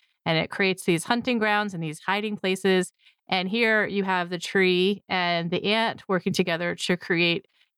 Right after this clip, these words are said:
some hiding and some hunting for <laughs> lions and zebras. But once that mutualism is disturbed, it, it just cascades through many, many different levels. It's really interesting.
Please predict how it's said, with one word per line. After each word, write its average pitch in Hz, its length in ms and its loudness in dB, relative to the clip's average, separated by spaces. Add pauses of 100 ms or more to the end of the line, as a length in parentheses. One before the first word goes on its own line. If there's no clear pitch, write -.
(140)
some 349 200 0
hiding 208 460 2
and 202 140 -6
some 214 120 -4
hunting 196 460 -2
for 208 220 0
<laughs> - 0 -
lions 202 420 0
and 202 140 -4
zebras. 196 560 0 (340)
But 202 280 2
once 214 260 -2
that 208 260 2
mutualism 202 560 0
is 175 140 2
disturbed, 196 760 2
it, 175 280 0
it - 180 -2 (320)
just - 160 0
cascades 214 760 -2
through 175 420 2
many, 202 320 0
many 185 240 -2
different 160 320 -4
levels. 165 680 -6
It's - 140 -14
really 214 200 6
interesting. - 560 0